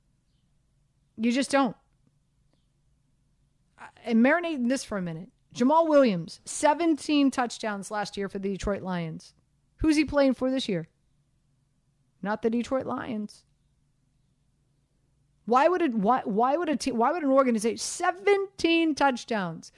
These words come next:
a dude contributes to an organization, and they just let him go? Uh, I said that I was gonna share with you, uh, the, the breakup,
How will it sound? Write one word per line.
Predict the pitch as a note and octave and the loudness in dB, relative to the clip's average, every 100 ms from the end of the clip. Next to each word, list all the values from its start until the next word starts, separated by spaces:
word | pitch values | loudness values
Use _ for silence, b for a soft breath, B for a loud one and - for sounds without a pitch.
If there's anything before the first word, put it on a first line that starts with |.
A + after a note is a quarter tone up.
| b b | b b
a | A#3 | -4
dude | F#3+ C4 A#3 | 2 4 2
contributes | - A#3 B3+ A#3+ A3+ G#3+ | 0 -2 0 -2 -2 -6
to | - A#3 | -4 -2
an | A3 | 0
organization, | A3 G#3+ G3+ F3+ F#3+ E3+ - G3+ _ _ _ _ _ _ _ - | -2 -2 -4 -6 -6 -8 -12 -20 _ _ _ _ _ _ _ -8
and | A#3 | -2
they | B3+ | -2
just | A#3+ A3+ | -2 -2
let | A#3+ A#3 | 0 0
him | A3 | 0
go? | G3 F3 D3+ _ _ _ _ _ _ _ _ _ _ _ _ _ _ _ _ _ _ _ _ _ _ _ _ _ - b b b | -4 -8 -10 _ _ _ _ _ _ _ _ _ _ _ _ _ _ _ _ _ _ _ _ _ _ _ _ _ -20 b b b
Uh, | B3+ B3 | 0 2
I | C#4 C4 | 4 2
said | D4+ | 2
that | C#4+ | 2
I | C4+ | 2
was | B3+ | 2
gonna | B3 A#3+ | 2 2
share | - C#4 | 2 2
with | C#4 | 2
you, | A#3 B3+ B3 A#3+ - | 2 2 2 0 -4
uh, | B3 G3+ - | -6 -6 -4
the, | A3 A#3 A#3 A#3+ | -2 -2 -2 -2
the | G#3 | -4
breakup, | F#3+ A#3+ B3+ G#3+ G3+ | 0 0 2 0 -4